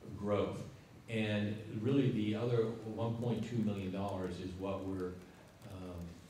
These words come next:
essentially using, you know, to guard against these, some of these A C O issues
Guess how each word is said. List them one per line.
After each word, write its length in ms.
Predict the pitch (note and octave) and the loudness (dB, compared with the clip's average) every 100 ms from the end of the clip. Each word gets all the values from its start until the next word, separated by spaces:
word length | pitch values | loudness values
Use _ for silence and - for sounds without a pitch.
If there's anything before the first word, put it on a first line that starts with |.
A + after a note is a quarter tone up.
| - - - - - - - - | -20 -20 -20 -20 -20 -20 -16 -8
essentially 560 | G2+ A#2+ B2+ B2+ A2+ G2+ | -2 4 6 6 4 2
using, 640 | F#2+ G#2+ G#2 G#2 F#2+ F2 F2 - - - | 4 4 4 4 0 -2 -6 -10 -16 -12
you 120 | G2+ | -4
know, 240 | G2 F2 F2 F2 | -2 -2 -2 -4
to 80 | G#2+ F#2+ F2+ F2+ | -2 0 0 0
guard 240 | F#2+ F#2+ | 0 2
against 340 | F#2+ F#2 F#2 - | 2 -2 -4 -4
these, 220 | F2+ F2 | -6 -6
some 200 | - G#2+ | -6 -2
of 60 | G2 | -2
these 160 | F2 | -2
A 120 | F#2 F2+ | -4 -6
C 220 | - F2+ | -4 -2
O 120 | F2+ | 0
issues 260 | F2 F2+ | -2 -4